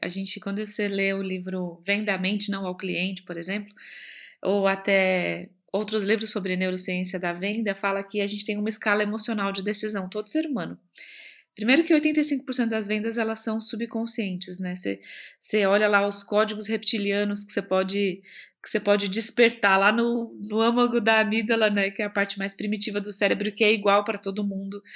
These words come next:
Não importa se o cliente é gigante, pequeno, médio, todo mundo tem uma amígdala e as, os impulsos do processo de decisão de compra, eles são parecidos. Mas tem uma coisa na neurociência que diz que existe uma escala emocional de decisão.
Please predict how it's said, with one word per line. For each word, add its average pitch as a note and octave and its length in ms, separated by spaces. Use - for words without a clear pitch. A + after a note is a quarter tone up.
Não G3+ 100
importa G#3 360
se - 120
o G3 40
cliente G3 320
é G#3 60
gigante, F#3+ 460
pequeno, F#3+ 460
médio, F#3 480
todo G#3+ 220
mundo A3 200
tem G#3+ 180
uma A3 180
amígdala G3+ 600
e G#3 160
as, F#3 400
os G3+ 180
impulsos A3 1000
do G3 120
processo F#3+ 400
de - 60
decisão F#3+ 360
de F3+ 100
compra, A3 400
eles G3+ 200
são G#3+ 160
parecidos. G#3+ 640
Mas G3 300
tem A3+ 160
uma A3+ 120
coisa G#3+ 260
na G3+ 100
neurociência G3+ 520
que G#3 140
diz G3+ 220
que A3+ 80
existe G#3 260
uma A3 100
escala A3+ 380
emocional G3+ 460
de F#3 100
decisão. F3+ 560